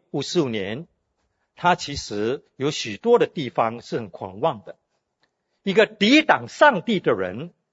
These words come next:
到头来讲难听一点，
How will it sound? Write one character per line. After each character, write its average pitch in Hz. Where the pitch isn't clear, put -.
到 254
头 123
来 123
讲 127
难 139
听 202
一 196
点， 110